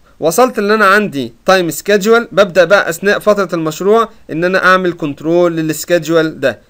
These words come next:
بحيث ان انا اشوف انا ماشي فعلا طبقا للبيز لاين ده ولا لا. الانبوتس اللي عندنا بروجكت مانجمنت بلان، السكيدجول نفسه،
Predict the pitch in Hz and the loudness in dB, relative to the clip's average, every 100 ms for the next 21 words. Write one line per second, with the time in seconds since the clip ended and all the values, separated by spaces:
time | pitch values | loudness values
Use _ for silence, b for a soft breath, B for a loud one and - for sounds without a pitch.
0 | _ 135 175 175 151 156 170 170 - - | _ -6 -4 -6 -4 -2 0 0 -4 -8
1 | 127 170 - 135 147 170 160 139 160 147 | -4 -6 -4 -4 -2 -4 -4 0 2 2
2 | 120 175 160 - 127 120 156 143 b _ | -2 -6 -6 -6 -8 -4 -4 -6 b _
3 | 120 123 156 131 143 139 123 151 180 185 | -10 -6 -6 -4 -4 -2 -2 -2 -2 -2
4 | 180 165 - _ _ _ b b b - | 0 0 -2 _ _ _ b b b -6
5 | 156 160 156 160 156 160 156 - - 247 | -2 0 0 0 0 -2 -4 -10 -6 -4
6 | 196 180 180 160 156 185 233 - 156 165 | -2 -4 -2 -2 0 0 0 0 -4 -4
7 | 156 160 147 135 127 - 156 202 190 - | -4 -8 -8 -8 -10 -4 -2 -2 -4 -12
8 | - - 156 143 131 131 185 - 208 | -14 -4 -4 -2 -4 -4 -6 -4 -4